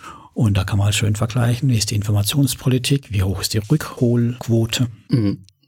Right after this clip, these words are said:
Speaker 2: Ja, wobei, ich hab jetzt, glaub ich, diese Woche was von Aforti zurückbekommen. Ich hab, glaub ich, nur noch vier Euro ausstehen. Also da war deutlich mehr.
Speaker 1: Bei Mintos,
Speaker 2: Ähm, also
Speaker 1: ne?
Speaker 2: bei Mintos, genau. Bei Viventor ist, glaub ich, noch nicht so, aber da war ich auch nicht investiert in, doch,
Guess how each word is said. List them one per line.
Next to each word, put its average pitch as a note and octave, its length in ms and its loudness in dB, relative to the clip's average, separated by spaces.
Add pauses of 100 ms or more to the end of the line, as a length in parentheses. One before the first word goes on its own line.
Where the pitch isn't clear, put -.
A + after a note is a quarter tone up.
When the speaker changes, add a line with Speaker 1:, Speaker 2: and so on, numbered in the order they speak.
(100)
Speaker 2:
Ja, B2+ 120 2
wobei, A#2+ 160 0
ich G2+ 100 0
hab - 140 -2
jetzt, - 220 -2
glaub A2 200 2
ich, G#2+ 120 -2
diese D#3 200 2
Woche D3 220 -2
was C3 200 0
von - 160 0
Aforti - 380 0
zurückbekommen. - 720 -4
Ich - 80 -4
hab, B2+ 80 -2
glaub D3 180 -2
ich, - 120 0
nur C3 100 4
noch B2+ 160 2
vier E3+ 300 -2
Euro A#2 280 2
ausstehen. C#3 560 -2
Also G#2+ 200 -2
da G2+ 120 0
war G2 100 0
deutlich A#2 320 -2
mehr. A#2+ 280 0 (320)
Speaker 1:
Bei F#2 120 2
Mintos, G2 240 2 (140)
Speaker 2:
Ähm, - 20 -2
also G2+ 240 0
Speaker 1:
ne? G#2+ 60 -6 (580)
Speaker 2:
bei A2+ 140 2
Mintos, G2+ 360 0
genau. F#2+ 180 0
Bei F#2+ 100 4
Viventor A#2+ 320 2
ist, C3 100 0
glaub A2 140 2
ich, - 140 -4
noch G2 80 4
nicht A#2 180 0
so, E3 180 2
aber A2 140 2
da G2+ 120 0
war A#2 100 2
ich A#2 80 -2
auch G#2 60 0
nicht G#2 120 -2
investiert G2+ 560 0
in, F#2+ 640 -2 (180)
doch, - 260 -2